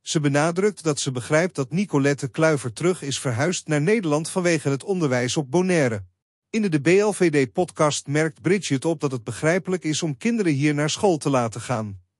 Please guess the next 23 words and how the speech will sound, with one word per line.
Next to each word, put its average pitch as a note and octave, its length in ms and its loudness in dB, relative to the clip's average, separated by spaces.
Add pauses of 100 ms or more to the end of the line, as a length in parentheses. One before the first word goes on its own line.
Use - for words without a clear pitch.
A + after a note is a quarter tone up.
(300)
Showkenner E3+ 600 2
Erik F3+ 320 0
de D3 80 2
Munk D#3+ 240 0
deelt E3+ 220 0
zijn D3 180 2
begrip E3+ 400 0
en D3 120 0
noemt E3 180 0
het E3 140 -6
ergens C#3+ 440 -2
ook G#3 220 0
wel F3+ 120 2
jaloersmakend D#3+ 840 0
om C3 160 -8
zomaar D#3+ 420 2
op C#3+ 160 -6
een D#3 100 -2
tropisch E3 460 0
eiland D3 360 0
te B2+ 80 -8
kunnen B2+ 240 0
wonen. A2 440 0